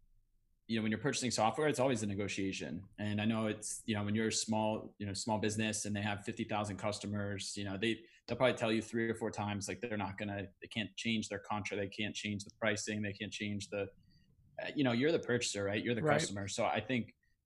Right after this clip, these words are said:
Speaker 1: people should feel, particularly in this time, you know, really comfortable,
Speaker 2: Mm, yeah.
Speaker 1: um, pushing it to a level probably where you're not comfortable with.
Speaker 2: Right.
Speaker 1: But it, it, even if you, you know, saying stuff like, "Hey, I wanna go month to month.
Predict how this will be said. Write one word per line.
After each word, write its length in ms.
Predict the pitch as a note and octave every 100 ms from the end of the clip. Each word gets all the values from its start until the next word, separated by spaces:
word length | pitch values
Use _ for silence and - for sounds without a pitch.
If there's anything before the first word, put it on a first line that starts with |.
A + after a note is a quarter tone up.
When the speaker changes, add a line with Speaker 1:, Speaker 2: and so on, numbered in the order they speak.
| _
Speaker 1:
people 200 | B2+ A#2+
should 220 | A#2 A2+
feel, 460 | - - A#2+ A2+ G#2+
particularly 340 | - B2+ C#3
in 60 | A2+
this 160 | A2 -
time, 500 | G#2 A2 G#2+ G#2 G#2 -
you 80 |
know, 100 | G#2
really 480 | G2 A2 A2+ G#2+ G#2+
comfortable, 720 | G2+ A2+ A2+ G#2 G2+ G2+ F#2+ - -
Speaker 2:
Mm, 300 | E3 D#3+ A#2+
yeah. 260 | D3+ F3+
Speaker 1:
um, 180 | F#3+ G3 -
pushing 280 | C3 B2+ C3
it 160 | A#2+
to 160 | - A#2
a 20 |
level 220 | A2+ A2
probably 340 | A2 A#2 B2 B2+
where 120 | A2+
you're 100 | G#2+
not 220 | A2 G#2
comfortable 360 | A#2+ A2+ B2+ C#3
with. 240 | C#3+ - - -
Speaker 2:
Right. 240 | C#3+ C#3
Speaker 1:
But 260 | B2 A2 - - _ -
it, 140 | G2+ - - -
it, 120 | B2+ - _ _ _ _ -
even 160 | D#3+
if 120 | F3
you, 300 | D#3 D3 C3+ -
you 200 | - -
know, 60 | A2+
saying 360 | - C#3+ A#2+ A2+
stuff 280 | - A2 A#2
like, 120 | A2
"Hey, 160 | B2+
I 80 | A2
wanna 200 | A2 A#2
go 80 | A2+
month 240 | A2 G#2+ -
to 80 |
month. 400 | G#2 G#2 G2 G2